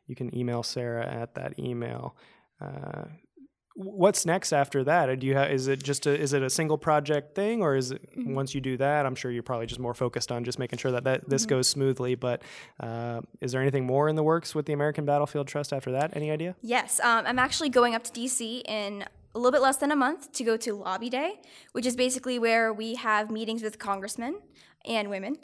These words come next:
Speaker 2: and we are essentially lobbying for the American Battlefield Trust, telling them why you should support battlefield preservation, things like that. So I'm going up and I'm speaking to, uh, Francis Rooney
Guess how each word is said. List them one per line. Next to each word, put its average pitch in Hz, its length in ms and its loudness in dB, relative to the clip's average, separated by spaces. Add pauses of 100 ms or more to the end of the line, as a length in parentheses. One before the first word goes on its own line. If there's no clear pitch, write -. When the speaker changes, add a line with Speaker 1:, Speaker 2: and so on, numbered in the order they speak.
(240)
Speaker 2:
and 226 360 4
we 226 120 2
are 226 280 2 (420)
essentially 247 520 2
lobbying 220 480 4
for 208 280 2
the 202 60 -6
American 196 280 -4
Battlefield 180 420 -6
Trust, - 340 -6
telling 202 220 -2
them 202 280 -6 (220)
why 202 220 2
you 202 80 -4
should 226 180 -6
support 240 320 0
battlefield 226 460 0
preservation, 214 680 -2
things 208 240 -8
like 214 180 -6
that. - 280 -6
So - 140 0
I'm 214 140 0
going 220 340 -2
up 208 200 -2
and 202 100 -4
I'm 208 80 -6
speaking 214 400 -8
to, 202 360 -4
uh, 190 120 0
Francis 233 440 -6
Rooney 262 480 -2